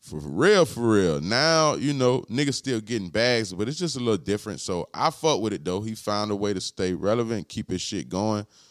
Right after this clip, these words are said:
Was he wrong for not being there? He probably should have been there, brother.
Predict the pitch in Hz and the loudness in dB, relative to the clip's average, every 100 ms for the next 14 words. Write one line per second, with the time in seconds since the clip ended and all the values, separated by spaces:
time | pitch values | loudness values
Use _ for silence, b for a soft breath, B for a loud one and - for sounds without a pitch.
0 | b b b 80 95 95 101 90 104 110 | b b b 0 0 2 0 2 4 4
1 | 107 - 101 101 - 85 117 117 120 113 | 2 -2 -2 0 0 0 0 0 0 0
2 | 131 - 180 175 165 - 143 143 156 139 | -2 -2 -2 -2 -2 -2 -4 -2 -2 -2
3 | 78 65 82 95 | -4 -4 -2 -2